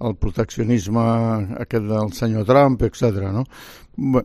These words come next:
mm, jo soc optimista. Crec que no, no ho pararà ningú. El recorregut de l'alimentació espanyola al món, doncs, ha començat,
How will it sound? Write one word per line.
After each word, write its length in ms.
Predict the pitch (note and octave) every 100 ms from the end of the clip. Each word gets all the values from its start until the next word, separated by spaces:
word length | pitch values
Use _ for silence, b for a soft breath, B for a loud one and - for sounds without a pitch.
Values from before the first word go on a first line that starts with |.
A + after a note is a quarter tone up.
| -
mm, 880 | - C#3+ C3+ C3 C3 B2 - - C#3+
jo 100 | D3
soc 200 | - C#3+
optimista. 640 | C3+ - A#2+ A#2 - A2+ G#2 - -
Crec 220 | - A2+
que 120 | - A2+
no, 160 | A2+ A#2+
no 160 | - A#2
ho 40 |
pararà 360 | - A#2+ B2 A#2
ningú. 320 | G#2+ F#2+ A#2+ A2 G#2+
El 100 | F2+
recorregut 720 | G2 A#2 G#2 A2 A#2+ - -
de 100 | A#2+
l'alimentació 1120 | A2+ A2 A2 G#2 C3 G#2 A#2 A2 G#2+ A2 B2
espanyola 540 | - A2+ A2+ A2+ A2
al 80 | A2
món, 240 | A#2 B2 B2+ B B B B
doncs, 320 | - A#2 G2+ B2
ha 240 | - A#2
començat, 720 | - A2 A2 - D3+ D#3 -